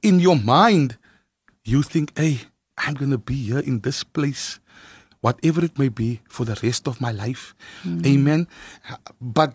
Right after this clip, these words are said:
Speaker 1: that is only a season. The emphasis is, you know what? There's an outcome. When you get on the train,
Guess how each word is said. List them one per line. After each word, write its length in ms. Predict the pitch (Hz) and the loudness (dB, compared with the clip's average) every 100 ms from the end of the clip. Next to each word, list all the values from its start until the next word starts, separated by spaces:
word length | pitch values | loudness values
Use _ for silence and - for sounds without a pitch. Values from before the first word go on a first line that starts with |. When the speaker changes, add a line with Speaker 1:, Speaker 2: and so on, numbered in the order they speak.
| - | -2
Speaker 1:
that 240 | 151 240 - _ _ - | -2 -2 -6 _ _ -8
is 180 | 175 - - | -6 -6 -2
only 360 | 196 190 185 - | 0 0 0 -2
a 60 | |
season. 760 | 170 - - 170 156 131 123 120 - - | -4 -4 -2 -4 -4 -4 -4 -6 -12 -6
The 140 | 143 - - | -4 -4 -2
emphasis 760 | 226 240 - 220 - 226 - - _ - | 0 0 0 -6 -4 -6 -6 -12 _ -4
is, 340 | 170 170 - _ - _ | -2 -2 -4 _ -20 _
you 140 | - 135 | -2 0
know 180 | 123 185 | 2 2
what? 320 | 139 151 - _ - | 0 -4 -8 _ -2
There's 200 | 117 117 | -2 -2
an 120 | 117 _ | -8 _
outcome. 540 | 151 156 - 143 127 - _ _ - - | -8 -8 -8 -10 -10 -14 _ _ -20 -6
When 220 | 131 139 | 0 0
you 400 | 107 165 254 277 _ _ - | 0 0 0 -2 _ _ -4
get 200 | 139 - | -4 -4
on 120 | 165 | -6
the 60 | 156 | -6
train, 520 | - 175 160 120 92 | -4 0 0 -2 -6